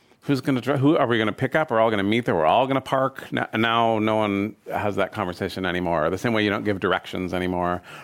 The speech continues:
right? All that technology has been absorbed very easily. Um, so it doesn't seem, and the technology and the economics of technology working in San Francisco, there are f-,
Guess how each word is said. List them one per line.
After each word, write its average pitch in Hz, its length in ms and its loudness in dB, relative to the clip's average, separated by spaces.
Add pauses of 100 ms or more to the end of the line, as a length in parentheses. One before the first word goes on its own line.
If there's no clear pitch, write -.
right? 117 140 0
All 123 160 2
that 117 320 0
technology 98 800 0 (600)
has 98 220 -2
been 92 340 0
absorbed 113 440 0
very 90 220 0
easily. 92 520 -2 (880)
Um, 101 380 -2
so - 160 -2
it 110 60 -2
doesn't 117 220 -2
seem, 95 440 -2 (540)
and 104 100 0
the 110 60 0
technology 104 640 0
and 104 140 0
the 113 100 0
economics 113 440 0
of 101 100 -2
technology 98 420 -4
working 95 240 -4
in 90 100 -2
San 95 140 -4
Francisco, 95 380 -2
there 90 100 2
are 85 40 0
f-, - 160 -14